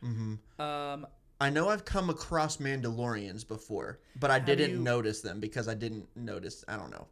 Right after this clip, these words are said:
Speaker 1: I, it's been a
Speaker 2: Yeah.
Speaker 1: while.
Speaker 2: I feel like you may have come across it before season five, just because, I don't know. So,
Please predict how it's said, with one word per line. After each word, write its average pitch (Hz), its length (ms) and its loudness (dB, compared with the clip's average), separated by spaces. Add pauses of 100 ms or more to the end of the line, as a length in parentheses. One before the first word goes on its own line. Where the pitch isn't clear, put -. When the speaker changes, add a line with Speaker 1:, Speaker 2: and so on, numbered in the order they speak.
(100)
Speaker 1:
I, 127 100 4
it's 135 140 2
been 123 120 0
a 113 40 0
Speaker 2:
Yeah. - 60 -2
Speaker 1:
while. 73 320 -4 (160)
Speaker 2:
I 339 180 -6 (160)
feel 330 220 -6
like 302 220 -6
you 208 100 -4
may 185 240 -4
have 170 160 -4
come 170 200 -6
across 156 480 -6
it - 220 -14
before 147 520 -6
season 135 400 -8
five, 123 260 -16 (320)
just 170 180 -6
because, 185 540 -4 (880)
I 175 80 0
don't 165 120 -2
know. 135 180 -8 (260)
So, 190 320 -2